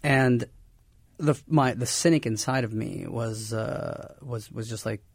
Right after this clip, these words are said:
"Let me, let me look into this," right? 'Cause it, it, it doesn't seem like it's, uh, something that, that, that makes sense. So let me open up the hood and, and, and take a look at what's underneath.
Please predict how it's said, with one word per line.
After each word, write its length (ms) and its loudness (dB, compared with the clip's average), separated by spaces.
"Let 200 0
me, 200 2
let 160 2
me 60 0
look 180 -2
into 160 -10
this," 280 -16
right? 160 -4
'Cause 220 -6
it, 120 -10
it, 160 -4
it 140 -2
doesn't 300 2
seem 440 -2
like 400 -6
it's, 380 -6
uh, 140 0
something 320 -2
that, 180 -4
that, 200 -6
that 120 -8
makes 260 -8
sense. 280 -4
So 360 -6
let 160 -4
me 140 -2
open 240 -4
up 100 -6
the 100 -8
hood 220 -2
and, 180 0
and, 260 -4
and 200 -8
take 180 -6
a 40 0
look 120 -4
at 80 -6
what's 180 -4
underneath. 440 -2